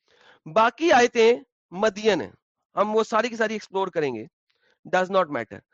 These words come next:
تو یہ جو دو نمبری ہے نا، اور دو نمبری والی گولیاں ہیں، یہ سر آپ لوگ کہیں اور جا کے کھلایا کریں، مجھے نہیں کھلا سکتے آپ، میرے لیے نہیں ہے یہ۔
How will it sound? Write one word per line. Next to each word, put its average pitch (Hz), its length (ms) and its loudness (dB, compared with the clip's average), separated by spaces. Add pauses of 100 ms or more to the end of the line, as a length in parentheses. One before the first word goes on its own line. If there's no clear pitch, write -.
(540)
تو 196 420 2 (360)
یہ 262 340 -2
جو 320 100 -2
دو 226 180 0
نمبری 240 380 0
ہے 254 60 4
نا، 254 180 0 (120)
اور 202 140 -2
دو 190 140 -4
نمبری 208 240 -2
والی 254 140 -6
گولیاں 180 340 0
ہیں، 135 120 -4 (340)
یہ 302 100 -4
سر 233 180 -2 (120)
آپ 175 220 -2
لوگ 214 120 -6
کہیں 208 180 -2
اور 180 120 -2
جا 180 140 -4
کے 175 100 -12
کھلایا 151 300 -4
کریں، 180 220 -6 (120)
مجھے 175 340 -2
نہیں 185 120 0
کھلا 139 200 -4
سکتے 127 300 -10
آپ، 123 180 -6 (1000)
میرے 185 420 -2
لیے 175 180 -4
نہیں 123 200 0
ہے 90 140 -8
یہ۔ 90 60 -20